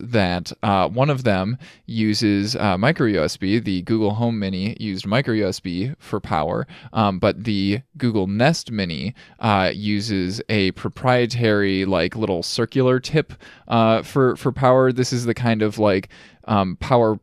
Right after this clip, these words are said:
cord that you would, uh, expect to see on, like, a netbook charger from, like, ten years ago or whatever. I do think that this is a step in the wrong direction. Um, I have been wanting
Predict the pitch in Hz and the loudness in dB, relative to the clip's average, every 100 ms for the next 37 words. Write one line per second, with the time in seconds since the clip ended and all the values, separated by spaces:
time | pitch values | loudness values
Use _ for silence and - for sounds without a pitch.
0 | - - - 123 110 104 90 107 104 101 | -10 -18 0 2 4 2 0 2 2 2
1 | 95 101 95 87 90 - 110 101 - 107 | 2 2 4 2 0 -2 -2 -2 -2 -2
2 | 113 98 95 87 104 92 95 - 113 - | 0 0 0 -4 -4 -2 -2 0 -2 0
3 | 127 113 113 120 - 98 80 - - - | 2 2 2 -2 -2 -6 -6 -12 -14 -12
4 | - 113 98 85 104 139 139 139 147 151 | -6 -4 -2 -2 -2 0 2 4 4 4
5 | 151 165 170 180 175 _ - - - - | 4 2 2 -2 -4 _ -20 -20 -20 -2
6 | 127 131 160 170 160 156 139 143 139 135 | 0 4 2 2 0 0 0 0 -2 0
7 | 127 123 117 - - 123 113 - 117 107 | 2 4 4 2 0 2 2 0 -2 0
8 | 98 98 107 110 107 98 98 - 135 135 | 2 4 4 2 2 2 0 0 0 0
9 | 165 - 110 101 98 - 104 101 101 117 | 0 2 4 4 2 0 2 4 2 2
10 | 117 113 101 95 107 - - - - _ | 0 2 0 0 -2 -6 -20 -20 -20 _
11 | 131 135 135 143 147 131 | -6 2 2 4 2 0